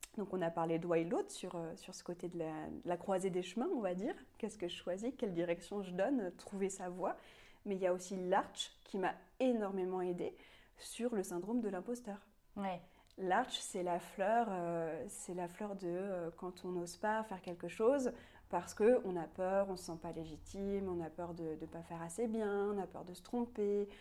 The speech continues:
Speaker 1: On se dit, « Ah, mais non, mais il y a des gens qui vont faire mais ça tellement mieux que moi, ou il y a, il y a déjà des gens qui font ça, pourquoi moi je vais me rajouter encore sur le marché ? »
Speaker 2: Oui.
Speaker 1: Voilà, donc, euh, l'Arch, c'est vraiment, euh, oser, oser faire, euh, avoir la confiance en soi pour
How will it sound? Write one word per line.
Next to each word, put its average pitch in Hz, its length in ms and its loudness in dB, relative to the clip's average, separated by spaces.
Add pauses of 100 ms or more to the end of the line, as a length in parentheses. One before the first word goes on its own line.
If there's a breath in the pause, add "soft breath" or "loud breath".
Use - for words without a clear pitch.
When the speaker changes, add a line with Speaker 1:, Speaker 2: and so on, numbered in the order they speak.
(240 loud breath)
Speaker 1:
On 196 60 -2
se 170 80 -2
dit, « 180 100 0
Ah, 180 60 -2
mais 185 120 2
non, 208 100 0
mais 202 100 0
il - 20 4
y 170 40 4
a 165 40 4
des 170 120 0
gens 196 120 -2
qui 202 120 -8
vont 170 100 -2
faire 170 200 -10
mais 170 120 -6
ça 160 200 -8 (180)
tellement 226 320 0
mieux 226 160 -2
que 233 120 -8
moi, 214 360 -2
ou 190 40 -4
il 180 60 -4
y 170 40 -2
a, - 20 -4 (340)
il - 80 -12
y 185 60 -2
a - 20 0
déjà 208 240 6
des 247 100 6
gens 247 160 4
qui 240 120 -6
font 233 180 -6
ça, 247 320 2
pourquoi 233 260 -2
moi 220 180 -2
je 208 80 -6
vais 202 100 -2
me 196 100 -4
rajouter 196 380 -4
encore 208 320 -8
sur 214 180 -10
le 190 80 -8
marché ? » 196 320 -6
Speaker 2:
Oui. 226 320 0 (600 loud breath)
Speaker 1:
Voilà, 185 340 4
donc, 196 240 -2
euh, 175 80 6
l'Arch, 247 320 6
c'est - 240 -2
vraiment, 208 520 2
euh, 180 300 2 (180)
oser, 208 460 6 (340)
oser 233 340 8
faire, 190 420 -2 (640)
euh, 156 220 2
avoir 190 280 2
la 202 100 4
confiance 196 360 -6
en 202 80 -2
soi 240 180 -4
pour 208 200 -10